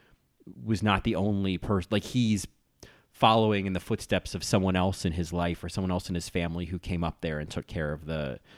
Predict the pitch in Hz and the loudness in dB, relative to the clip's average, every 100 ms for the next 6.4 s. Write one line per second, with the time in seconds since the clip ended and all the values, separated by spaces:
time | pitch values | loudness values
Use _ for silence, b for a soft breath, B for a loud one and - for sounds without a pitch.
0 | b b b 92 90 82 - 76 64 62 | b b b 0 0 -4 -6 -6 -4 -4
1 | 95 101 131 123 110 131 139 143 120 113 | -2 2 6 6 4 2 2 4 6 8
2 | 110 90 - b b - 110 120 104 107 | 6 2 -8 b b 0 4 8 8 8
3 | 98 101 95 - 110 - 104 92 90 92 | 6 4 2 2 0 2 0 0 -2 -4
4 | - 107 117 110 - 117 - 95 92 - | 0 4 4 2 0 -2 -2 -2 -4 -6
5 | 95 92 92 90 85 87 90 - 92 90 | 0 2 2 0 -4 -6 -6 -4 -4 -4
6 | - 98 85 - | -4 -4 -4 -10